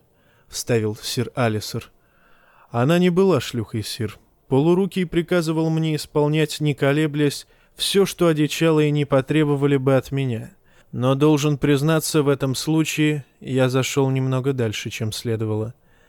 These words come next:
Эта женщина не была мне безразлична». «Стало быть, ты сознаешься, что нарушил свой обет», — сказал Янос Слинт.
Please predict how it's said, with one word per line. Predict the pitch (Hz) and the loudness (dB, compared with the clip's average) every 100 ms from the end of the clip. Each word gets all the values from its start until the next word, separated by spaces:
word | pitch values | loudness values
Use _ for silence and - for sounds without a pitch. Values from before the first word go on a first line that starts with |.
| _ _ _ - | _ _ _ -4
Эта | 127 127 143 | 0 2 4
женщина | 175 175 - 170 | 4 2 2 2
не | 165 | 4
была | 160 170 156 123 | 4 4 4 2
мне | 113 110 | 0 0
безразлична». | 107 110 117 113 107 110 - 117 107 _ _ _ _ _ _ _ _ | -2 -2 0 0 0 -4 -4 -6 -8 _ _ _ _ _ _ _ _
«Стало | - - 120 120 120 | -12 0 4 4 4
быть, | 120 113 - | 2 0 0
ты | 131 | 2
сознаешься, | 120 131 117 120 123 123 - 127 | 2 2 2 2 2 2 0 -4
что | 113 - | -4 -4
нарушил | 120 117 113 - 113 | -2 0 -2 -4 -8
свой | - 120 117 117 | -6 0 2 2
обет», — | 127 175 - - | 2 0 -2 -14
сказал | - - 123 110 110 | -14 -4 -2 0 0
Янос | 110 107 107 - | 0 -2 -4 -6
Слинт. | - 110 107 107 | -8 -6 -6 -8